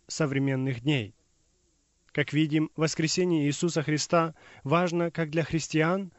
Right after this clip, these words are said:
так и для атеистов. Как для одних, так и для других воскресение Иисуса, или же его "невоскресение" играет существенную роль.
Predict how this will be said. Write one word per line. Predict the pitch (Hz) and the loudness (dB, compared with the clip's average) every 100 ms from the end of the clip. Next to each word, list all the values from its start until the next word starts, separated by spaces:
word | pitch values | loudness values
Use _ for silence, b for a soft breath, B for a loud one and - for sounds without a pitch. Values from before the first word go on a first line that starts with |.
| b b b | b b b
так | 156 139 - | 0 0 -2
и | 147 | -2
для | 151 143 | 0 0
атеистов. | - 156 - 170 156 - 113 101 _ _ _ _ _ _ | -2 -6 -2 0 0 -4 -8 -10 _ _ _ _ _ _
Как | 165 151 | 0 2
для | 175 170 | 2 2
одних, | 151 185 202 - | 2 0 -2 -2
так | 180 185 | -4 -2
и | |
для | 170 170 | -2 0
других | 160 147 175 185 - | 0 0 -2 -4 -4
воскресение | 160 151 - 147 - 208 208 202 | -2 -2 0 -2 2 0 2 0
Иисуса, | 196 - 180 - 117 - b b b b | -2 0 -2 0 -6 -8 b b b b
или | 156 156 | 0 2
же | 139 147 | 2 0
его | 139 139 139 | 2 0 -2
"невоскресение" | 127 139 196 220 - 196 180 180 147 123 107 - b b b | -2 2 2 2 -2 -2 -2 0 0 -2 -8 -14 b b b
играет | - 156 156 139 139 | -2 2 4 2 0
существенную | - 143 139 117 - 143 147 156 | 0 0 0 -4 -4 -2 0 2
роль. | 156 110 | 2 0